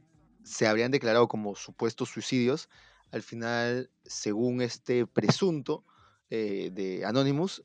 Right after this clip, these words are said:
habrían estado cerca o con, o habrán teni-, habían ten-, habrían tenido cierta información de estos, eh, de estas redes de pedofilia que, que están dentro de, de la farándula o de Hollywood y, y la industria musical, ¿no? Y por otro lado también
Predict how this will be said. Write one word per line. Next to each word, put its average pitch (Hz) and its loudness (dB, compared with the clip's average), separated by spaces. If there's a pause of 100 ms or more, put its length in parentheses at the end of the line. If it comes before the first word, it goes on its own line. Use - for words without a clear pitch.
habrían 104 -2
estado 110 0
cerca 151 4
o 120 2
con, 104 -6
o 107 4
habrán 113 4
teni-, 117 -4
habían 110 0
ten-, 110 -4
habrían 113 0
tenido 117 -4
cierta 113 -4
información 113 -6 (320)
de 107 0
estos, 117 0 (340)
eh, 98 -4
de 101 -8
estas 120 2
redes 127 2
de 117 -4
pedofilia 113 -2
que, 101 -8
que - -10
están 101 -6
dentro 104 -4
de, 98 -6
de 98 -10
la 95 -6
farándula 101 -2
o - -2
de 92 -4
Hollywood 101 -4
y, 90 -10
y 98 -10
la 95 -10
industria 101 -10
musical, 95 -12
¿no? 104 -16 (280)
Y 120 -10
por 110 0
otro 135 2
lado 147 6
también 175 0